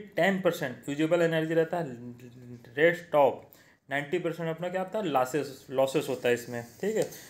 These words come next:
सिक्सटी to एटी परसेंट अपना क्या होता है, हीट लॉस के रूप में हो जाता है, टेन परसेंट अपना क्या होता है, फ्रिक्शन हो गया, मॉइस्चर हो गया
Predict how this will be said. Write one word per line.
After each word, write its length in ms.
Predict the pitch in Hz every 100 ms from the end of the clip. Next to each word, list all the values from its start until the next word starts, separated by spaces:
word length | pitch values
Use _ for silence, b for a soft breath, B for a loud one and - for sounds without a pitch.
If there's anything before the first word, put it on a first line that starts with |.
| B
सिक्सटी 340 | - 165 - 208
to 160 | 202 180 180 - -
एटी 220 | 156 175
परसेंट 280 | 185 170 185
अपना 140 | 170 180
क्या 120 | 180
होता 140 | 180
है, 100 | 185
हीट 180 | 156 156
लॉस 200 | 143 139
के 80 | 156
रूप 140 | 147
में 80 | 147
हो 80 | 151
जाता 300 | 151 147 151
है, 120 | 151 151
टेन 180 | 151 160
परसेंट 260 | 156 170
अपना 120 | 156
क्या 120 | 156 156
होता 140 | 156
है, 120 | 160
फ्रिक्शन 400 | 147 131 - 143
हो 100 | 143
गया, 200 | 135 143
मॉइस्चर 420 | 131 127 123 143 139
हो 80 | 131
गया 240 | 143 151